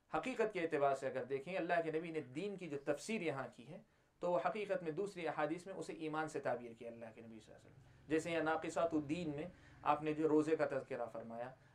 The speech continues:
آپ نے نماز کا تذکرہ فرمایا، یہ وہ چیزیں ہیں جن کو اللہ کے نبی صلی اللہ علیہ وسلم نے دوسری جگہ ایمان سے تعبیر فرمایا۔ جیسے خود اللہ نے نماز کو اگلی حدیث میں، "وَمَا كَانَ اللَّهُ لِيُضِيعَ ايمانكم"،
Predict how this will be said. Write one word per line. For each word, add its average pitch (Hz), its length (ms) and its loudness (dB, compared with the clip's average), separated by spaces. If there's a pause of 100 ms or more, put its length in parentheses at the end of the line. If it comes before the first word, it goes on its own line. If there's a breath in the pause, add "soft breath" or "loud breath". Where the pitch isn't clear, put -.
آپ 151 200 4
نے 160 80 -2
نماز 156 360 2
کا 143 200 -2
تذکرہ 117 380 -4
فرمایا، 117 360 -10 (320 soft breath)
یہ 170 120 0
وہ 233 160 6
چیزیں 208 280 0
ہیں 233 80 4
جن 190 180 -2
کو 190 100 0
اللہ 185 160 4 (240)
کے 165 80 -4
نبی 165 200 -2
صلی 160 120 0
اللہ 151 80 2
علیہ 170 80 -6
وسلم 185 160 -4
نے 170 40 -2
دوسری 170 340 -4
جگہ 160 200 2 (400)
ایمان 165 320 2
سے 160 100 -4
تعبیر 127 400 0
فرمایا۔ 104 320 -14
جیسے 143 220 -4
خود 165 140 0
اللہ 165 160 4 (120)
نے 180 160 -6
نماز 151 340 2
کو 202 180 -6 (120)
اگلی 143 280 0
حدیث 139 280 -4
میں، 170 460 -10
"وَمَا 147 200 2
كَانَ 143 200 -2
اللَّهُ 143 360 0
لِيُضِيعَ 139 380 -2 (140)
ايمانكم"، 127 540 -8